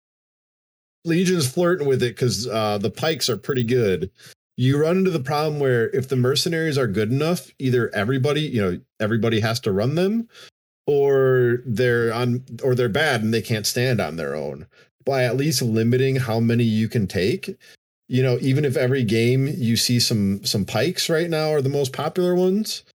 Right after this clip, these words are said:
um, you're not gonna see, you know, you can only take, like,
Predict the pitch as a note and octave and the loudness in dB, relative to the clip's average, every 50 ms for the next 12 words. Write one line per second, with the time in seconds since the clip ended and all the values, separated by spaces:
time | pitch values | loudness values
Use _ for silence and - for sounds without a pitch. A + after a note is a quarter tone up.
0 | _ _ _ _ _ _ _ - B2 B2+ B2+ B2+ B2 A#2 A#2+ - C3 B2+ C#3+ C#3 | _ _ _ _ _ _ _ -4 -2 0 2 2 2 0 0 0 0 2 2 2
1 | C3+ C#3 C#3 C#3 C#3 - D#3 C#3+ C3 B2+ - - C3+ C3 B2+ B2 A#2+ A#2 A2+ A2 | 2 0 0 0 -2 -2 0 0 0 0 0 2 2 4 4 4 4 2 0 -2
2 | - - B2+ A#2+ A2+ A#2+ B2+ B2+ B2+ D3 C#3 B2+ C3+ C3+ C3+ C3+ B2 B2+ - B2 | -2 -2 0 2 2 4 2 2 2 2 0 0 0 0 0 0 0 0 0 0
3 | A#2+ A#2 G2+ A2+ A2 G#2 G2+ F#2+ F#2+ F2+ - | 0 0 0 0 0 2 2 2 0 -2 -4